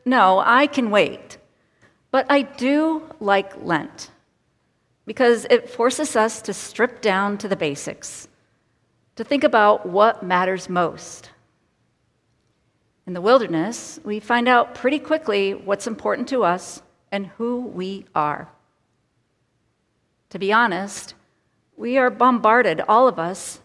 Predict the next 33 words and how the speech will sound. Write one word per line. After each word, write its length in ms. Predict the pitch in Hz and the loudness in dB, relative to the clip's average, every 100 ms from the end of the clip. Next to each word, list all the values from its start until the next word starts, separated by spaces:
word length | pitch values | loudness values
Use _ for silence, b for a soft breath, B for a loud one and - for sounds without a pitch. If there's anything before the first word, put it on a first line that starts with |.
| - | -2
by 160 | 214 | -2
the 120 | 220 220 | 0 -4
things 520 | - 262 269 254 262 | -2 0 0 0 -2
of 180 | 208 214 | -4 -4
the 80 | |
world 540 | 185 185 170 156 - - _ | -2 0 0 -4 -10 -20 _
that 180 | 202 196 | -6 -4
tell 180 | 226 220 | 0 2
us 180 | 208 - | 2 -2
who 260 | - 254 | -4 -2
we 240 | 262 269 262 | -2 -2 0
are 440 | 202 180 185 185 B B B B - | 0 2 0 -2 B B B B -14
and 140 | 185 | -12
who 260 | - 247 247 | -6 -4 -2
we 160 | 240 | -4
should 320 | 214 - 214 160 | -6 -2 -2 -2
be. 240 | 139 - _ _ _ _ _ _ _ _ _ _ _ _ _ _ _ _ | -10 -12 _ _ _ _ _ _ _ _ _ _ _ _ _ _ _ _
Today, 440 | 185 214 175 185 | 0 2 4 2
our 160 | - 170 | -2 -4
scripture 460 | - - 220 - | -6 -10 -8 -10
passage 600 | 175 - - - 165 - - | -12 -10 -10 -10 -12 -14 -6
takes 260 | 247 240 | -6 -2
us 160 | 247 247 | -4 -2
to 140 | - | -4
the 80 | 220 | -6
heart 340 | - 226 220 - | -2 0 0 -2
of 140 | 175 - | -6 -6
who 440 | 269 262 254 269 - | -4 -4 -4 -10 -10
we 420 | 202 196 202 - _ | -8 -8 -10 -16 _
are. 380 | 175 185 - - _ _ _ _ _ _ _ _ _ _ _ _ _ _ _ _ - | 0 2 -2 -14 _ _ _ _ _ _ _ _ _ _ _ _ _ _ _ _ -4
Lent 360 | 208 220 214 - | -2 -2 -6 -6
is 300 | 208 202 190 | 0 0 0
challenging 640 | - 151 143 - 147 127 | -6 -6 -6 -10 -12 -16